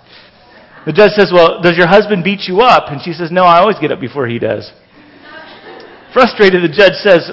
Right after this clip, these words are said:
"Well, why do you want a divorce?" She said, "Well, we're just not able to communicate anymore." And the reality is, I mean, this is an example. Sometimes in marriage,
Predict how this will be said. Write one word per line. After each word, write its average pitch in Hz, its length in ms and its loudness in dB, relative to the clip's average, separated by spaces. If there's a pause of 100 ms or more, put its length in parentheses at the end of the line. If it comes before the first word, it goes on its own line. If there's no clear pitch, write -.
"Well, 165 360 -2
why 196 160 2
do 185 60 -4
you 196 60 -4
want 180 220 0
a - 20 2
divorce?" 202 380 0 (460)
She - 160 -16
said, 202 80 -6
"Well, 220 100 -6
we're 185 120 -4
just 190 120 -16
not 180 140 -4
able 160 180 -6
to 147 60 -10
communicate 175 500 -10
anymore." 98 460 -16 (2000)
And - 80 -6
the 240 60 -4
reality 254 380 4
is, 180 80 4 (100)
I 165 60 0
mean, 165 160 -4
this 160 160 -6
is 143 80 -10
an 147 80 -6
example. 156 420 0
Sometimes 185 380 -2
in 143 100 -6
marriage, 160 280 2